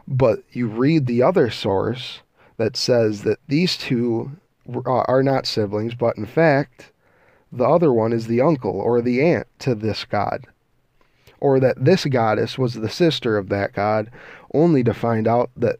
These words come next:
the other source says that they were husband and wife, and they've had two children with each other. It's hard, but it, it was also so rewarding when I finally found a way to make it work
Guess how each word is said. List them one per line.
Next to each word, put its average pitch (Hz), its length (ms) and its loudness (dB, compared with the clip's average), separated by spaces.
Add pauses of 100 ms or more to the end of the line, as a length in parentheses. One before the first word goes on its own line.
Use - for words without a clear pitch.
the 113 220 -2
other 156 260 2
source 120 640 -2
says 135 300 -2
that 135 140 -2
they 143 120 2
were 151 140 2
husband 117 440 0
and 170 160 0
wife, 180 400 -2
and 107 140 -4
they've 117 140 -2
had 127 240 0
two 143 180 0
children 151 400 0
with 95 160 -6
each 113 160 -10
other. - 320 -6 (1080)
It's 139 180 0
hard, 151 500 2
but 113 180 2
it, 127 140 0 (400)
it 147 80 4
was 135 240 2
also 135 380 2
so 139 240 -2
rewarding 117 720 0
when 98 120 -4
I 98 80 -4
finally 123 420 -2
found 120 280 -2
a 113 40 0
way 107 200 0
to 101 100 -2
make 101 240 -4
it 110 100 -4
work 104 380 -4